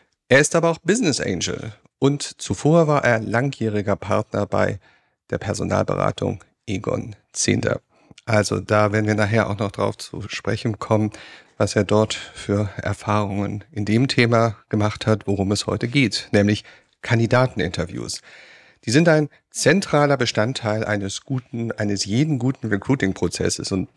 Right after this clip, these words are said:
entscheiden oft über Erfolg oder Misserfolg bei der Suche nach der perfekten Persönlichkeit für eine Position. In den letzten Jahren haben sich ganz viele Bereiche im Recruiting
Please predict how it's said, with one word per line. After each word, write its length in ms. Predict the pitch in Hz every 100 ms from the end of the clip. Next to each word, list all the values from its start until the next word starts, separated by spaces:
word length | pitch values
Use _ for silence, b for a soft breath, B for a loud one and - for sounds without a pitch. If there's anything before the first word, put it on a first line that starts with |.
| -
entscheiden 420 | 98 117 113 120
oft 280 | 110 139 -
über 260 | 104 101 b b b
Erfolg 640 | - 120 - 101 135 -
oder 180 | 104 98
Misserfolg 760 | 104 127 117 107 107 110 110 - - -
bei 100 | 101
der 100 | 101
Suche 340 | - 107 -
nach 300 | 98 95 98 - _ _ _ -
der 180 | 113 117
perfekten 640 | - 104 - 110 - 95
Persönlichkeit 840 | 101 101 98 - 92 - 104 104
für 140 | - -
eine 200 | 104 -
Position. 600 | - 104 107 - 101 - - _ B B B B B B B B _
In 80 | -
den 100 | 127
letzten 320 | 147 208 -
Jahren 400 | 165 156 151 117
haben 160 | 104 117
sich 240 | 110 -
ganz 320 | - 131 160 -
viele 260 | 147 143
Bereiche 500 | 135 113 113 123 -
im 240 | - 113 101
Recruiting 600 | 95 - 123 120 123